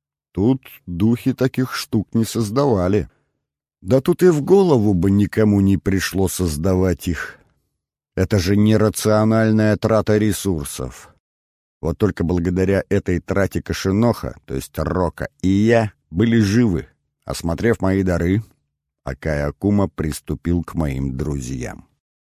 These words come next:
Дух Сауюри оказался похож на ветер, и он умел собирать информацию.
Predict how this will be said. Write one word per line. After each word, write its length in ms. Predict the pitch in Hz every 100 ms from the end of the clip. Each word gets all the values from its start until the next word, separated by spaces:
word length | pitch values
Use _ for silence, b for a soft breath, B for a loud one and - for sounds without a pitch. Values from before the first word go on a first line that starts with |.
| _ _
Дух 280 | - 113 117
Сауюри 680 | - 98 95 87 123 113 98 _ _ _ _
оказался 580 | - 117 113 143 - 120
похож 500 | 123 - 135 - 101
на 200 | 107 110
ветер, 600 | 101 131 - 85 - - _ _ _ _ -
и 60 |
он 180 | 80 98
умел 260 | 110 123 123
собирать 460 | - 117 123 123
информацию. 760 | 123 - 127 131 104 - 64 60